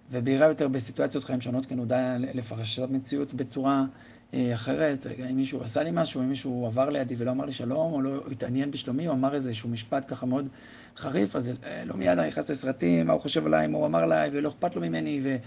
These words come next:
ומה זה אומר עליי, ואני לא שווה כלום. לא, לא. אנחנו יכולים בצורה טובה, בהירה, לקחת את הפרשנות, את הדברים בצורה עניינית, לא לקחת שום דבר ברמה האישית, אה, וכמובן גם נדע לק-, איך, אה, לקבל החלטות בעתיד,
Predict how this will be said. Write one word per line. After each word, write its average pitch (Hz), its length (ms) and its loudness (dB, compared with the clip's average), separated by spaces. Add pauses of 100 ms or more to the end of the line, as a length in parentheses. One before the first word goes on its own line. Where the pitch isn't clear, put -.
(280)
ומה 165 160 4
זה 156 100 4
אומר 185 200 2
עליי, 170 260 6
ואני 143 200 2
לא 156 80 -2
שווה 139 200 -2
כלום. 190 280 2 (440)
לא, 117 80 0
לא. 120 100 4 (520)
אנחנו 156 140 -8
יכולים 180 320 -2 (720)
בצורה 156 320 -2
טובה, 151 320 0
בהירה, 135 360 0
לקחת 143 400 -4
את 117 80 -10
הפרשנות, 123 480 -6
את 131 120 -6
הדברים 117 380 -2
בצורה 135 240 -4
עניינית, 143 300 2 (440)
לא 175 100 2
לקחת 147 360 4
שום 147 140 0
דבר 139 340 4 (460)
ברמה 131 280 2
האישית, 135 420 0 (600)
אה, 123 120 -2
וכמובן 120 440 2
גם 143 100 4
נדע 127 220 2
לק-, 165 160 -2 (140)
איך, 135 220 -4
אה, 147 80 0
לקבל 139 300 -2
החלטות 120 580 -4
בעתיד, 120 400 0